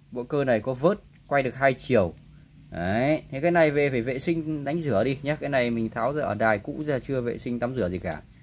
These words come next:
Đấy. Mặt đằng trước đây. Mặt đằng trước còn đầy,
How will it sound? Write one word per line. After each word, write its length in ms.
Đấy. 300
Mặt 140
đằng 140
trước 200
đây. 160
Mặt 120
đằng 140
trước 180
còn 220
đầy, 200